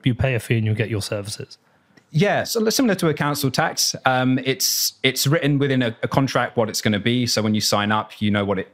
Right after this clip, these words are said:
Speaker 2: what the fee is gonna be for a period of time afterwards. And then there are also some other, other sources of revenue that are drawn from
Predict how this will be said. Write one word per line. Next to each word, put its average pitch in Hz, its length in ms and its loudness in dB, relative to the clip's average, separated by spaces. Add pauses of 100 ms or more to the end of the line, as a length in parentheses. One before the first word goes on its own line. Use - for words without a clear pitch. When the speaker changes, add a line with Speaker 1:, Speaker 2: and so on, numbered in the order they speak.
Speaker 2:
what 104 240 -2
the 95 80 -8
fee 101 320 -2
is 87 80 -4
gonna 98 180 0
be 90 220 -2
for 92 200 -4
a 90 60 -2
period 101 320 -2
of 92 80 -10
time 92 280 0
afterwards. 104 520 -2 (380)
And 98 280 0
then 107 200 2
there 104 140 0
are 101 60 -2
also 107 360 0
some 107 180 -2
other, 98 240 -2 (140)
other 104 260 0
sources - 340 -2
of 95 80 -4
revenue 90 380 0
that 85 100 -2
are 87 260 0
drawn 90 360 -6
from 82 480 -8